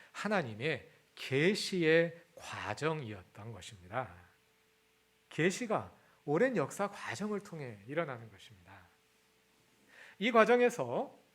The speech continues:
신앙 경험은 크게 두 가지 역할을 하는 것 같습니다. 하나는 신앙 경험이 계시를 이해할 수 있는 지평을 형성해 줍니다.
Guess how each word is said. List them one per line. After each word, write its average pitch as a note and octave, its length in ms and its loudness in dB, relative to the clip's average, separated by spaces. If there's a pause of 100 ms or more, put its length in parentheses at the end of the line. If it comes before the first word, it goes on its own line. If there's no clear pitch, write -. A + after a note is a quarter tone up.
(240)
신앙 A3 500 2
경험은 E3 520 -2
크게 B3+ 260 -4
두 A#3 160 -6
가지 A#3+ 240 4
역할을 C3+ 480 0
하는 E3+ 140 -8
것 C3 140 -8
같습니다. G2+ 440 -18 (460)
하나는 D3 420 -4 (460)
신앙 G3+ 340 2
경험이 E3 640 -2 (380)
계시를 G#3 840 0
이해할 F3 540 -4
수 D3 260 -10
있는 A2+ 380 -6 (320)
지평을 D#3+ 800 -4
형성해 C#3 500 -8 (220)
줍니다. A2 380 -14